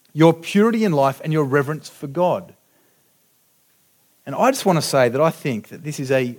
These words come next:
very helpful verse for wives in this situation, because I think this takes pressure off wives who are married to men who do not follow Christ. I think it takes the pressure off wives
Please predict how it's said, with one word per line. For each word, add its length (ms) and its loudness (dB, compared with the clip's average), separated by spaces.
very 600 -2
helpful 440 -6
verse 640 -4
for 180 -4
wives 800 -2
in 180 -6
this 140 -6
situation, 760 -8
because 800 -2
I 100 4
think 220 -8
this 160 -6
takes 320 -6
pressure 520 -2
off 300 -8
wives 720 -8
who 120 2
are 60 8
married 320 4
to 80 -8
men 640 -4
who 100 -2
do 160 -4
not 160 -4
follow 240 -2
Christ. 500 -10
I 80 0
think 140 0
it 80 0
takes 220 0
the 100 -2
pressure 380 0
off 200 -2
wives 460 2